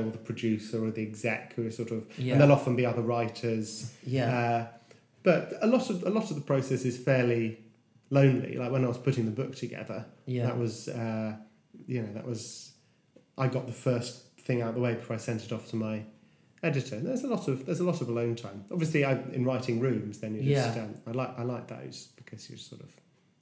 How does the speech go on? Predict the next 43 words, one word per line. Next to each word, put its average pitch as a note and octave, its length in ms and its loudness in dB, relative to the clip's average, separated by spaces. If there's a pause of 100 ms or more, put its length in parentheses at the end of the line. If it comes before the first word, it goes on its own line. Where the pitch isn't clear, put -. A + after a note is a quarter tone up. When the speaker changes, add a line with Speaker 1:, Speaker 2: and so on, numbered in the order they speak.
Speaker 2:
The, D3+ 60 2
Speaker 1:
trying A#2 120 2
to A2 60 -2
make D#3+ 200 2
Speaker 2:
the E3+ 60 0
Speaker 1:
people F3+ 220 2
Speaker 2:
book, A#2+ 140 -4
Speaker 1:
laugh. C#3 240 4
Speaker 2:
um, - 160 -2 (100)
did, C3+ 280 0 (840)
like, B2+ 280 -6 (260)
like, C3 400 -4
did D3 180 0
you, - 80 -8 (160)
you C#3 40 -2
can't E3+ 240 2
have C3 120 -2
imagined, C3 460 0
you C#3 60 -4
can't E3+ 160 2
have C#3 60 0
expected C#3 440 -4
how B2+ 180 0
well C3 200 -2
the B2 60 -2
book - 280 -4
did, - 240 -10
can C3 140 -6
you? G#2 160 -6 (160)
The, C3+ 60 -6
the D3 120 -2
book - 220 -2
did B2 140 -2
Speaker 1:
No, C#3 140 8
Speaker 2:
so C#3+ 200 8
well. C3+ 120 4
Speaker 1:
yeah, C#3+ 240 10
no, B2+ 160 6
definitely C#3 400 4
didn't A#2 240 0
expect - 540 -10 (220)
that. C3+ 100 0
Speaker 2:
Yeah. - 260 0